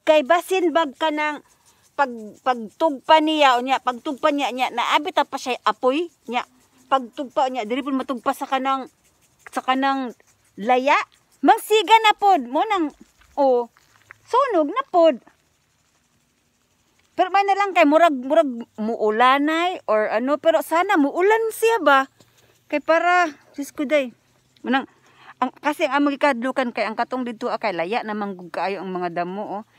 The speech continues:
Wala may nakagpuyo, mo nang walay magtabas. Di para sa amo diri, ah, nga naagi magtabas.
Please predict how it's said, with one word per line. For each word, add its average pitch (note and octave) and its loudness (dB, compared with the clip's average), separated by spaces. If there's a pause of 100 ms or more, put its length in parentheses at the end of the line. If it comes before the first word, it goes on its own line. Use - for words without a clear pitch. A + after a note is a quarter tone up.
(220)
Wala A3+ 0
may C#4 0
nakagpuyo, C4 -2
mo A3 -6
nang A3+ -8
walay C4+ -6
magtabas. G#3+ 0
Di G#3+ -4
para A#3+ -2
sa A#3 -4
amo A3+ -4
diri, A3 0
ah, G#3 -2
nga G3+ -2 (720)
naagi G#3+ 0
magtabas. F#3+ 0